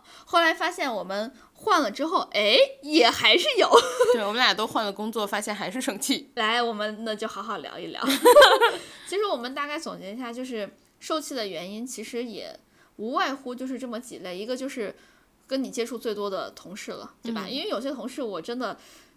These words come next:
Speaker 1: 就是大家应该也有这种感受，就是不要去想他们。<laughs>
Speaker 2: 对，就我经常，特别是最近吧，就，嗯，我经常跟朋友会发信息，我说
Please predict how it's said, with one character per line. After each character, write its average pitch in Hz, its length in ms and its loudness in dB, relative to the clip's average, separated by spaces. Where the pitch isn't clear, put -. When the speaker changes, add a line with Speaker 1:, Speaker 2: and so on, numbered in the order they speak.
Speaker 1:
就 320 120 -6
是 320 80 -2
大 339 140 2
家 370 120 0
应 392 140 -4
该 339 120 2
也 277 200 0
有 254 180 -2
这 254 80 -4
种 302 140 -2
感 - 200 -4
受， 240 200 -4
就 247 100 -6
是 277 60 -8
不 - 160 -8
要 277 160 0
去 294 120 -8
想 - 300 -14
他 - 180 -16
们。 196 160 2
<laughs> - 180 -16
Speaker 2:
对， 415 220 6
就 415 180 4
我 254 180 2
经 330 260 -4
常， 247 400 -6
特 370 120 -6
别 277 100 0
是 254 80 -4
最 277 160 -2
近 294 180 0
吧， - 260 -8
就， 220 520 -2
嗯， 196 340 -10
我 214 120 -6
经 254 200 -2
常 277 160 -4
跟 214 320 -6
朋 196 180 -10
友 196 140 -6
会 226 100 -6
发 214 160 -8
信 214 160 -14
息， 196 260 -14
我 185 120 -10
说 247 340 -8